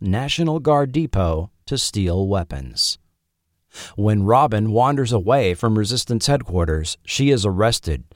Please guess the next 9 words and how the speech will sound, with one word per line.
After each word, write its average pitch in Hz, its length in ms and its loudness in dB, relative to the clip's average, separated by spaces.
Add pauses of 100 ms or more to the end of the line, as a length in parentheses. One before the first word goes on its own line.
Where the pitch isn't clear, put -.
(240)
and 95 160 2
taken 151 460 0
to - 100 -6
the 156 220 -2
L 101 180 2
A 95 120 0
mothership, 90 640 -2 (320)
where 90 140 2
Diana 131 680 0